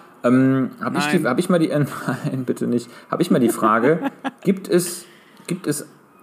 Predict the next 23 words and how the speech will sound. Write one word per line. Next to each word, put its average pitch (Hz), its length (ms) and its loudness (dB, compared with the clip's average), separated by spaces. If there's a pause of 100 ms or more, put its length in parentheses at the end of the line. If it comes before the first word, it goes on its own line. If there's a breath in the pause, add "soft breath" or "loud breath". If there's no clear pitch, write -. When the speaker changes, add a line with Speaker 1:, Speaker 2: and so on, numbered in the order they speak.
Speaker 1:
etwas 127 380 -2
Medizinisches, 117 1000 0 (500)
was 104 220 -6
du - 80 0
in 107 60 0
deiner 113 200 2
ganzen 156 560 0 (640)
Laufbahn 90 760 0 (560)
noch 98 220 -2
nicht 123 420 -2
verstanden 104 600 -4
hast, 123 220 -4
was 104 160 -2
ich - 160 -8
dir 110 180 2
jetzt 107 320 0
hier 131 200 4
kurz 139 300 0
und 117 160 -6
knapp 113 300 -4 (220)
nochmal 98 420 0
erklären 95 400 -2
kann? 82 220 -10